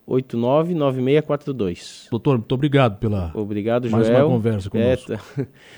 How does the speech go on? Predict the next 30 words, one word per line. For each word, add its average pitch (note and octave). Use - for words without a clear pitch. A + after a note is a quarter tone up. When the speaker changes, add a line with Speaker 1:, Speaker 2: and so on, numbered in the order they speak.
Speaker 1:
Já A2+
tamo C3
de, A#2+
eu A2+
vou C3
passar C3+
no C#3
R C3
H, A#2+
eu C3
acho, C3
pra C3
assinar C3
Speaker 2:
Conversa C#3
Speaker 1:
a C3
Speaker 2:
com D#3+
o -
teu C#3
Speaker 1:
carteira D#3+
Speaker 2:
xará D#3
Speaker 1:
de, D#3+
Speaker 2:
ali, C#3
com C3
o C#3
André. C3+
Speaker 1:
carteira C3+
de C3+
Speaker 2:
<laughs> -
Speaker 1:
trabalho. B2+
Speaker 2:
É. A#2+